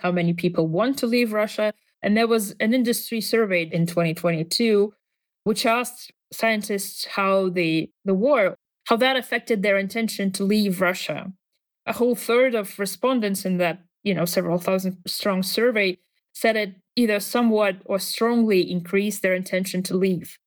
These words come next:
And if you, you look at younger people, at scientists under thirty-nine, that figure was slightly over fifty percent. It's a different question whether they can leave and whether they have left, but the intention,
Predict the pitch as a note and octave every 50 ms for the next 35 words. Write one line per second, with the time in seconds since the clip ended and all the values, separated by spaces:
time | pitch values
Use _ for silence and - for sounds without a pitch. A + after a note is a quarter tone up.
0 | _ _ _ _ _ _ _ _ - G3+ A3 A3 - A3 A#3 A#3 A3+ A3+ A#3 A#3
1 | - A3+ G3 G#3 A#3+ C#4+ C#4 C#4 A#3+ - G3+ F#3+ F3+ - E3 D#3 D3+ D#3 - -
2 | - E3+ E3+ - - - G3 G3 G3 G3 F#3+ - F#3 F3+ - - - - - -
3 | F#3+ F#3+ F#3+ F#3+ F#3 F#3 - G3 F#3+ F3+ F3+ F3 F#3 F#3+ A3 A#3 G#3 F#3+ F#3 F3
4 | - - F#3+ F#3 F#3+ - G3+ G3 F#3 F3 E3 E3 E3+ - - - - G3 G3 F#3+
5 | F#3+ F#3 F#3 F#3+ F#3+ F3 - - A#3 A3 - - F#3+ - - - - - - -
6 | F#3+ F#3 - _ - - A#3+ A#3 - A#3 B3+ C4 - B3+ A3+ - B3 A#3 - -
7 | G#3+ G3+ G3+ G3 G3 F#3 F#3 F3+ F3+ - - C4 C4 A#3 G#3 F#3+ F3+ F3 E3+ E3
8 | E3+ E3+ - F#3 F3 F3+ F3+ E3+ F3 F3 F3 - - A#3 G#3 G3+ F#3 E3 - -
9 | - _ _ _ - F#3 E3+ - - - F#3+ F#3+ G3 G3 F#3+ - G#3 G3 - -
10 | G3 F#3+ F#3 -